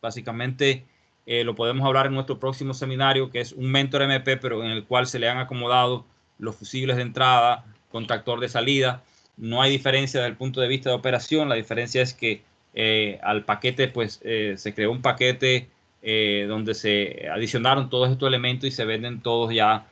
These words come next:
ensamblados. ¿Ok? Entonces, las opciones que tenemos, bueno, el, el teclado y el display, el S M Keypad, que es un keypad, eh,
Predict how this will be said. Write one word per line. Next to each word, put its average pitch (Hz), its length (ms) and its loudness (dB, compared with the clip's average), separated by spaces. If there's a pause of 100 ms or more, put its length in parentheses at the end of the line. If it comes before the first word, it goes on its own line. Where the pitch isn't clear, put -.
(200)
ensamblados. 95 640 -2 (1800)
¿Ok? 127 160 -8 (760)
Entonces, 143 340 2
las 143 160 8
opciones 170 500 2
que 170 80 -2
tenemos, 160 420 0
bueno, 143 280 0
el, 127 500 -2
el 120 240 -10
teclado 147 600 2 (400)
y 123 100 -12
el 123 80 -6
display, 156 560 0 (540)
el 117 260 0
S 131 220 -2
M 143 200 0
Keypad, 147 540 2
que - 140 -10
es 110 80 -12
un 131 200 -8
keypad, 135 440 0
eh, 120 920 -4